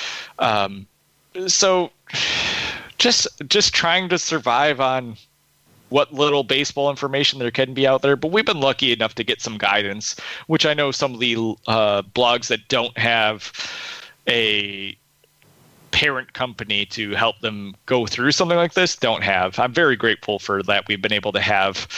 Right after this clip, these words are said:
that type of guidance, and in order for us to provide content to fans who obviously really <laughs> need it during this.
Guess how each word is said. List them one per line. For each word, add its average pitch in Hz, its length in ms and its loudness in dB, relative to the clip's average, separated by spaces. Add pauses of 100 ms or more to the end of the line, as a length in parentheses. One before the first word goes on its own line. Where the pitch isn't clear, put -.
(540)
that 120 400 0
type 117 280 -2
of 104 220 -10
guidance, 98 640 -2
and 95 420 -4 (400)
in 120 220 0
order 110 240 -2
for 113 160 0
us 104 140 0
to - 60 -8
provide 101 360 -2
content 101 460 -2
to 104 80 -4
fans 101 340 -2
who 101 160 -4 (120)
obviously 107 600 0
really 113 260 0 (100)
<laughs> - 60 -6
need 123 220 0
it - 140 -2
during 107 320 -4
this. - 340 -8